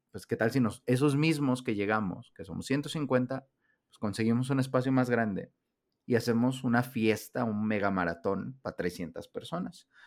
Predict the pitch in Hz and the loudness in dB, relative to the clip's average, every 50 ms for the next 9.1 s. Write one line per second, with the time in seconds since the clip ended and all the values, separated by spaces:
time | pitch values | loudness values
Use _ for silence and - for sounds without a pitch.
0 | - _ _ - 127 117 123 120 120 120 110 117 95 - - 120 117 113 - 127 | -20 _ _ -2 2 4 4 6 4 2 0 -2 -4 -4 -2 -2 0 0 0 2
1 | 110 107 107 110 127 139 143 147 151 151 156 - - - - - - _ - 107 | 2 4 4 6 6 8 6 6 6 2 -2 -6 -14 -20 -20 -20 -16 _ -10 -4
2 | - 110 107 - 113 110 110 117 120 113 117 113 113 110 120 113 113 110 110 - | -2 -2 0 2 4 4 6 6 4 4 4 4 4 4 4 4 4 4 2 0
3 | 113 110 107 - 113 110 - - 120 117 110 104 95 92 90 87 - - - - | 0 0 2 2 0 0 0 0 0 2 2 2 2 0 -2 -4 -6 -8 -10 -8
4 | - 98 95 98 98 98 101 98 92 90 92 87 90 87 - - 107 104 104 104 | -6 -4 -2 0 0 0 0 0 0 -2 -4 -4 -4 -6 -2 -2 0 0 2 0
5 | 101 98 92 - 98 92 - 110 98 101 101 98 98 87 - - 90 95 90 - | -2 -4 -4 -6 -6 -4 -4 -4 -4 -4 -4 -4 -4 -2 -2 -2 0 0 0 0
6 | 107 95 98 101 107 120 131 131 135 139 143 139 - - 90 87 - - 101 98 | -2 -2 0 2 4 4 4 4 4 2 0 -2 -6 -10 -12 -12 -14 -12 -8 -6
7 | 98 98 92 92 92 90 - - _ _ _ - 110 113 110 107 104 101 101 98 | -6 -6 -6 -6 -10 -12 -14 -18 _ _ _ -12 -8 -6 -6 -4 -4 -6 -6 -8
8 | 101 104 104 - 113 107 - - - 135 131 135 156 156 151 170 170 160 - 175 | -10 -12 -12 -12 -12 -12 -8 -4 -2 -2 0 2 0 2 2 2 2 0 0 -2
9 | 185 226 | -6 -6